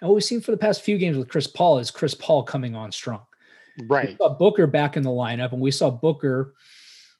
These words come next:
Speaker 1: do what Booker needs to do, and that's get his team a win by making that last shot. And Ayton's been what he's been for the past, you know,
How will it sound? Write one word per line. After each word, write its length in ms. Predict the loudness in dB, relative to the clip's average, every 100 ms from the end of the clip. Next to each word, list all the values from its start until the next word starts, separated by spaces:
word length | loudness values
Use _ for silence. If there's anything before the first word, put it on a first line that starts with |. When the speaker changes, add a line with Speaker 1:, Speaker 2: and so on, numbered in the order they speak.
| _ _ 2
Speaker 1:
do 160 | 4
what 240 | 6 4 4
Booker 500 | 2 4 4 4 -2
needs 400 | -4 0 0 0
to 100 | -2
do, 420 | -2 -2 2 0
and 180 | 0 -4
that's 240 | -2 -4 -4
get 200 | -4 -4
his 200 | -6 -6
team 240 | -6 -6
a 60 | -4
win 420 | -4 -4 -6 -12 -6
by 140 | -6
making 360 | -6 -10 -10 -10
that 220 | -10 -10
last 220 | -12 -8
shot. 340 | -6 -4 -4
And 160 | -8 -6
Ayton's 360 | -6 -4 -4 -2
been 440 | -2 -2 -2 -8 -14 _ _ _ _ -16
what 420 | -10 0 0 0
he's 240 | -4 -4
been 240 | -4 -4 -4
for 140 | -6
the 80 | -8
past, 420 | -6 -4 -6 -6
you 60 | -6
know, 340 | -6 -6 -10